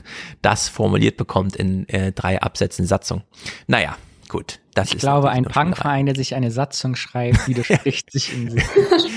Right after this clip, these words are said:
Speaker 1: Ganz genau.
Speaker 2: Das wäre dieser berühmte Antifa e V,
Speaker 1: Richtig.
Speaker 2: glaub ich, von dem die Rechten immer sagen, den gäbe es.
Speaker 1: Ja,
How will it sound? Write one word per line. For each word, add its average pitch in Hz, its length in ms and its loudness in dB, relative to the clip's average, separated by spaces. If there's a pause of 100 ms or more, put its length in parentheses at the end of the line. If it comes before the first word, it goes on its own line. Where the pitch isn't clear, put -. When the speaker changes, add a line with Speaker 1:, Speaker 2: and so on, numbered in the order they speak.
(240)
Speaker 1:
Ganz 143 180 4
genau. 151 220 4
Speaker 2:
Das 165 100 6
wäre 160 100 6
dieser 156 200 4
berühmte 175 400 4
Antifa 147 600 4
e 123 120 2
V, 123 380 2
Speaker 1:
Richtig. 110 120 2
Speaker 2:
glaub 127 140 2
ich, 127 100 -2
von 131 140 0
dem 131 140 2
die 123 80 2
Rechten 127 340 -2
immer 123 160 -2
sagen, 117 240 -2
den 113 180 -2
gäbe 110 340 -8
es. 117 120 -16 (420)
Speaker 1:
Ja, 110 260 2